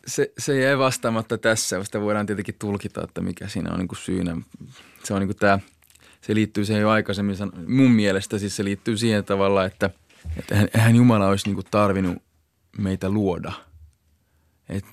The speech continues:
tavallaan se koko tavalla ihmisen luominen on Jumalalle semmoinen tietynlainen niinku teatteriesitys. Ja, ja tota, se haluaa tehdä sitä teatteriesityksestä mahdollisimman merkityksellisen sitten ja, ja tavallaan –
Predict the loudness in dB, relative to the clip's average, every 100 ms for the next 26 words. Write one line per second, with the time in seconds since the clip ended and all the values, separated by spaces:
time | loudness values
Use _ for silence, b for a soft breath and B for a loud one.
0 | -6 0 2 0 0 0 0 0 2 2
1 | 2 2 0 2 4 4 4 0 -4 -8
2 | B B B B B -2 4 4 4 2
3 | -2 -2 -2 -2 -2 -2 -2 -4 -4 -4
4 | -6 -8 -12 _ _ _ _ _ _ _
5 | _ -2 -2 -2 -4 -4 -4 -6 -6 -10
6 | -14 _ _ _ _ _ _ _ B B
7 | B -4 0 0 -2 -4 -4 -4 -2 -2
8 | -4 _ -8 -2 0 2 2 2 0 0
9 | 2 2 2 -2 0 -2 -6 -4 0 2
10 | 2 2 2 2 0 -4 -8 -8 -8 -8
11 | -10 -12 _ _ B B B B B -12
12 | -10 -8 -8 -2 0 0 -2 -6 -4 -2
13 | 0 0 -2